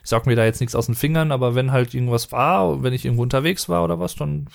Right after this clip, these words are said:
lade ich vielleicht auch mal ein Bild davon hoch oder so. Und kann ja auch Leute da drin dann verlinken, die zum Beispiel auch bei Instagram sind, kenn ich ja auch ein, zwei andere. Ähm, jo, Nerdstar zum Beispiel, die Jungs, die wir ja gleich noch ansprechen.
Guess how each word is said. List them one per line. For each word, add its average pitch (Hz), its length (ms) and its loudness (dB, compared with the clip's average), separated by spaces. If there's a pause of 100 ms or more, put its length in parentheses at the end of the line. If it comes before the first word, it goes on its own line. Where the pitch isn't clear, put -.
(100)
lade 139 180 -4
ich 151 60 -4
vielleicht - 220 -4
auch 170 60 -2
mal 175 120 0
ein 170 60 2
Bild 208 180 2
davon 117 260 -2
hoch - 240 -6
oder - 220 -8
so. 135 180 -6 (320)
Und 120 200 0
kann 131 160 4
ja 127 80 4
auch 120 140 2
Leute 127 280 4
da 120 120 2
drin 120 180 2
dann 113 160 0
verlinken, 160 640 4 (360)
die 120 120 0
zum 127 120 0
Beispiel 123 220 0
auch 165 80 2
bei 151 100 2
Instagram 139 500 2
sind, 135 260 -2
kenn 143 120 -2
ich 139 60 2
ja 131 60 2
auch 131 120 0
ein, 131 140 0
zwei 131 200 -2
andere. 127 460 0 (280)
Ähm, 117 340 0
jo, 95 300 2 (120)
Nerdstar 131 380 2
zum 131 140 -4
Beispiel, 127 300 -4
die 131 80 -6
Jungs, 127 400 -4 (380)
die 127 200 -2
wir 113 80 6
ja 101 60 4
gleich 101 180 -2
noch 98 80 -4
ansprechen. 131 440 -4